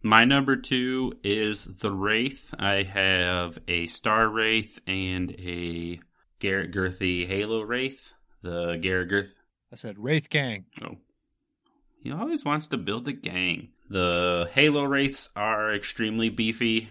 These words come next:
Speaker 1: compared to regular runs of Wraiths, but my Wraith is probably my most dependable straight to left fade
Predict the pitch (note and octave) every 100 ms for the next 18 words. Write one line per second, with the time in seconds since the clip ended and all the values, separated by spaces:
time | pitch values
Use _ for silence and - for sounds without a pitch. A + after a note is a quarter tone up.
0 | _ - G2+ G#2 G2+ G2+ F#2+ - G2+ G2
1 | F#2+ F#2+ F#2 _ _ _ F#2+ F#2+ F#2+ F#2+
2 | F#2+ F2+ F#2+ G2 G2 F#2+ G2 G2 - -
3 | - - - - _ - F#2 F2+ - -
4 | - _ _ G#2 F#2+ F#2+ G2 F#2+ F#2 F#2
5 | F#2 - _ F2+ F2 E2+ E2+ E2+ E2 E2
6 | - - _ _ _ _ - G#2+ A2 G#2+
7 | A2+ A2+ G#2 G2 G2 G2 G2 F#2+ - G2
8 | - G#2+ G#2+ G#2+ G#2+ G#2 G#2 G#2 G2+ _
9 | _ _ _ _ _ _ _ - - -
10 | G#2 - - F#2 F#2+ F#2+ - F#2 F2+ F2+
11 | F2